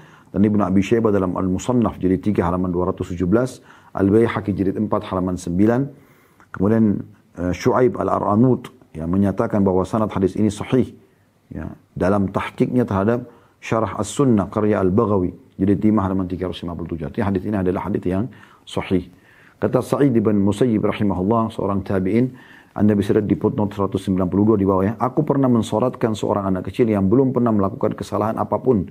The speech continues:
di belakang Abu Hurairah. Masih belum balik gitu kan. Lalu aku mendengar beliau membaca doa.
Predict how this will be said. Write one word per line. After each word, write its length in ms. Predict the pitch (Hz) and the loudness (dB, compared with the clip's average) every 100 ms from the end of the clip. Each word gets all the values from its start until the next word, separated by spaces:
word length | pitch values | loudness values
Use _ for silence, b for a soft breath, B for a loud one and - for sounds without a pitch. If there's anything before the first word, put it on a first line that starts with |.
| B B | B B
di 160 | B 82 | B -2
belakang 400 | 85 87 95 113 | 0 -2 -2 -2
Abu 240 | 120 117 | 0 2
Hurairah. 360 | 143 160 120 107 - b b b - | 4 2 -2 -8 -18 b b b -14
Masih 240 | - 110 | -6 0
belum 160 | 120 151 | 2 4
balik 480 | 175 180 147 - 92 | 4 4 2 -2 -6
gitu 160 | 90 | -4
kan. 160 | 104 143 139 _ _ _ _ B B B B B B B B B | -2 -6 -12 _ _ _ _ B B B B B B B B B
Lalu 140 | 120 156 | 2 2
aku 160 | 156 | 2
mendengar 640 | 175 170 147 151 170 180 185 - | 2 4 4 4 2 2 -4 -10
beliau 320 | - 113 143 147 | 0 2 4 4
membaca 560 | 127 117 117 - 156 | 4 2 2 0 2
doa. 460 | 127 139 98 85 | 4 2 2 -6